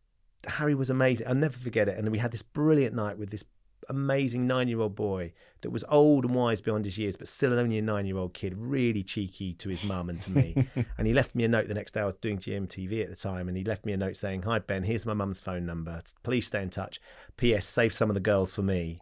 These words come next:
Speaker 2: <laughs>
Speaker 1: And I've still got the note.
Speaker 2: Yeah.
Speaker 1: I mean, that was his, he had this amazing sense of humour.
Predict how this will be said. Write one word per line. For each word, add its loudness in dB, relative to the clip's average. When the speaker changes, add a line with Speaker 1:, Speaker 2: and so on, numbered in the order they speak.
Speaker 2:
<laughs> 4
Speaker 1:
And 8
I've 6
still 8
got 2
the 0
note. 4
Speaker 2:
Yeah. 6
Speaker 1:
I 8
mean, 6
that 4
was -4
his, -2
he -10
had -2
this -6
amazing 2
sense -6
of -12
humour. -6